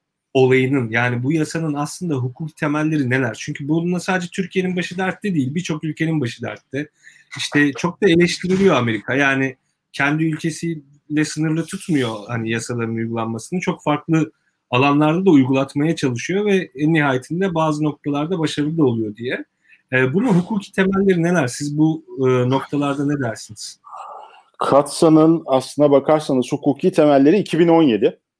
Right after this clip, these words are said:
Speaker 2: E, Katsa bir program. E, bu program kapsamında Kuzey Kore'ye, e, İran'a ve, e, Rusya'ya yönelik çeşitli paket paket yaptırım öngören düzenlemeler var. Bunları, e, Amerika,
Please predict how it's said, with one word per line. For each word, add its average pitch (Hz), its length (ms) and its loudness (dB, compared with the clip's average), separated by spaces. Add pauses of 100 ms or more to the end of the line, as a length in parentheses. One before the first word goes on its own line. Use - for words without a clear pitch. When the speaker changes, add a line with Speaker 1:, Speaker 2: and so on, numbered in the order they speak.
(420)
Speaker 2:
E, 127 600 6
Katsa 151 400 -2
bir 185 160 -6
program. 139 540 2 (840)
E, 113 200 -4
bu 120 100 -8
program 131 440 2
kapsamında 127 880 2
Kuzey 131 340 0
Kore'ye, 123 560 4
e, 113 240 4
İran'a 120 480 2 (160)
ve, 117 60 6 (360)
e, 110 40 4 (320)
Rusya'ya 107 600 2
yönelik 113 680 -2 (420)
çeşitli 147 680 -2 (360)
paket - 480 -4
paket 165 500 -4
yaptırım 123 840 0
öngören 123 580 4
düzenlemeler 117 720 2
var. 117 280 4
Bunları, 117 500 0
e, 113 80 2
Amerika, 117 640 0